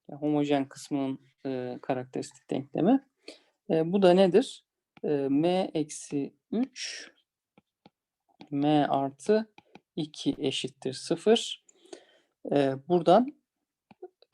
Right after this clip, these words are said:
köklerden biri eksi iki, ikincisi de artı üç olacak. E, yani şu denklemin, e,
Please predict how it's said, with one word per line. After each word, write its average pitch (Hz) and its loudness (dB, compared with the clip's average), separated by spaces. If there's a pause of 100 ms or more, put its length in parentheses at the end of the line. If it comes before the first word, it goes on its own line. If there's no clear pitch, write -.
(340)
köklerden 139 0
biri 139 0
eksi 151 -2
iki, 233 -2 (680)
ikincisi 151 -2
de 233 4 (640)
artı 165 2 (340)
üç 202 -6
olacak. 139 -2 (640)
E, 131 -4
yani 170 6 (3000)
şu - 0
denklemin, 147 2 (600)
e, 135 -6